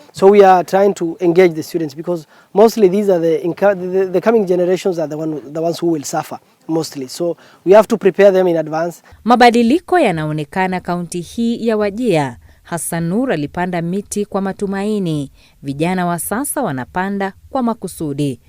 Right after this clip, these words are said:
Speaker 2: Wote wakiitaka serikali kuu kushirikiana na jamii katika juhudi zao za kuwafikia malengo ya miti bilioni kumi na tano kufikia mwaka wa elfu mbili na thelathini.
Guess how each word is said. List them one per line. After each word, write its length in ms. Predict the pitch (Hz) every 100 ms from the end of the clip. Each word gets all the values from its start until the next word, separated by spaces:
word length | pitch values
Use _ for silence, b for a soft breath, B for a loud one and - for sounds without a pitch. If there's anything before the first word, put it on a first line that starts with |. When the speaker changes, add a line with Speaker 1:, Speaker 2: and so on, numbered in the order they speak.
| - - _
Speaker 2:
Wote 400 | 131 196 - 285 - _
wakiitaka 560 | 139 143 139 - 175 175
serikali 480 | - 165 175 165 170
kuu 200 | - 208
kushirikiana 720 | 196 180 180 170 202 247 214
na 120 | 143
jamii 480 | 143 135 185 196 185 b b b
katika 240 | 139 - 139
juhudi 360 | 131 139 135
zao 300 | 127 165 190
za 160 | 175 180
kuwafikia 560 | 180 165 - - 202
malengo 520 | 190 185 190 247 277 285
ya 140 | 170
miti 320 | 143 196 -
bilioni 360 | 185 190 185 190
kumi 240 | - 254
na 120 | 147
tano 420 | 127 214 214 202 190 b b b
kufikia 460 | - - - 202 175
mwaka 340 | 175 220 -
wa 60 | 208
elfu 240 | 202 208
mbili 440 | 202 262 277 277 277
na 80 | 240
thelathini. 800 | 247 202 160 - 151 147 147